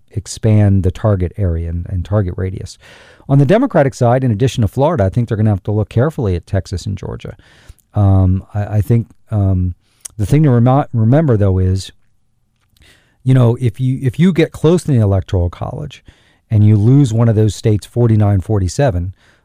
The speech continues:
a lot of good comes from that in terms of the organization you build, and maybe it helps some down-ballot candidates win. But, um, you know, we've gotta win the presidency.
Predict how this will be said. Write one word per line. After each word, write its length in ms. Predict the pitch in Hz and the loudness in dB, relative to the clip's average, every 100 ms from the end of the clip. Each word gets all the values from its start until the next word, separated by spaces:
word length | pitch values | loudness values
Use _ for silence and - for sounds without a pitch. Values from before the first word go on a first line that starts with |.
| _ | _
a 40 | 160 | 0
lot 120 | 196 | 2
of 80 | 139 | 2
good 220 | 151 - | 2 0
comes 220 | 131 113 | 0 0
from 120 | - | 0
that 140 | 110 107 | 0 0
in 60 | |
terms 200 | 101 110 | 0 0
of 40 | 92 | 2
the 80 | 95 | 2
organization 680 | 90 95 104 160 160 - | 2 0 2 2 0 0
you 120 | 147 113 | 0 2
build, 360 | 123 120 113 | 2 2 2
and 120 | 98 | 0
maybe 200 | 90 95 | 0 0
it 60 | 95 | -2
helps 200 | 78 - | -4 -4
some 120 | 101 | -4
down-ballot 640 | 87 98 98 92 90 87 - | 0 0 2 0 -2 -4 -2
candidates 440 | 127 139 90 - | 0 0 -2 -6
win. 260 | 95 92 98 _ _ _ _ | -8 -8 -12 _ _ _ _
But, 260 | 120 113 110 - | 2 2 0 -2
um, 400 | 113 104 101 95 - | 0 2 2 0 -2
you 100 | 135 | 0
know, 80 | 147 | 2
we've 160 | 120 135 | 2 2
gotta 180 | 156 | 2
win 140 | 117 113 | 2 0
the 60 | |
presidency. 680 | 92 117 95 87 78 - 107 | 2 0 0 -2 -6 -10 -14